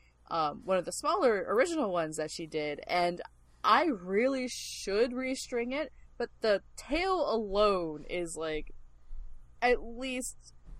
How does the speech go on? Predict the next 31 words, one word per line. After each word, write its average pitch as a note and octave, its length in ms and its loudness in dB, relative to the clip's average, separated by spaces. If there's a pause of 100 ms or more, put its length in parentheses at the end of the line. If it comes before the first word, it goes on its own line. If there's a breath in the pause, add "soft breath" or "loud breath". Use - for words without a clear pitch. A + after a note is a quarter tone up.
(140)
like, G3+ 120 -4 (140)
fifteen G3+ 480 0
to E3+ 60 -8
twenty F3 280 -2
bits, E3+ 360 -2
and F3 100 -4
they're G3+ 140 4
all A3+ 140 8
very G#3 220 2
similar G3 440 -2
bits, F#3+ 280 0
and G3 100 -10
they F3 100 -8
really C4 260 4
need A3+ 120 -4
to G3 80 -8
be G3+ 60 -12
going G3+ 220 0
in F#3 60 -6
the F#3 60 -4
right F#3 160 -2
order, F3+ 320 0
and E3+ 100 -2
I F3 140 2
am D#3 140 -4
terrified F3 580 0
to D3+ 60 -12
try D3+ 200 -6
to C#3+ 100 -6
restring D3+ 420 -10
it. D3 160 -10